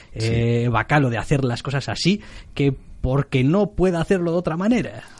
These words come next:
Speaker 1: Bacalo es un tío que normalmente me suele hacer mucha, mucha gracia porque al margen de, de la característica omisión de fondos ocasional que suele tener, que suele ser uno de sus elementos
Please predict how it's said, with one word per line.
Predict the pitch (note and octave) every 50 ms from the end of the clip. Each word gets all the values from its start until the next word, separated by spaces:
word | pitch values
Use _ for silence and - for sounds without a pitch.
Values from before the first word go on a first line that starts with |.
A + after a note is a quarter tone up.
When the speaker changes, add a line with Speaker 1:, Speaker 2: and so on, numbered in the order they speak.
| - - - - - - - - -
Speaker 1:
Bacalo | B2 B2+ C3+ C3 C3 - - G3+ -
es | - - -
un | F3 E3+
tío | E3 - E3+ E3 D#3
que | D#3+ D3
normalmente | B2 A2+ A#2 A#2 A#2+ B2 A#2+ A#2+ B2 C3 B2+ C3+ C3 B2+ A#2
me | A#2 G2+ F#2
suele | - G#2 A#2+
hacer | B2 - A2+ G2+
mucha, | G2 G2 G2+ - - F2 E2+ F2 - - - -
mucha | - F#2+ F#2+ - - - D#2
gracia | D#2 D#2 - - G2 F2
porque | - D#2+ E2 -
al | C#2+ C#2
margen | D2+ D2 - - - D#2+ D2+
de, | C#2+ C#2 C2 C2 C#2+ -
de | - C#2+ D2+ D#2 D2 C#2
la | C2 G1+ - -
característica | - C#2+ C#2+ D#2 E2+ E2 - D2+ D2 - - - E2+ - D#2
omisión | D2+ C#2 B1+ - - B1+ B1+ C2
de | A1 -
fondos | - - D#2 D#2+ C#2 B1+ B1+ - - -
ocasional | - - - - - D#2 D2+ D2 C#2+ C#2+
que | - -
suele | - - D2+ C#2+ C2+
tener, | - D#2+ D#2+ D#2+ D2+
que | - -
suele | - - C2
ser | - - D2
uno | D2+ D2
de | D2+
sus | - - - -
elementos | G2 E2+ D#2+ F2 F2 D#2+ F2 E2 - -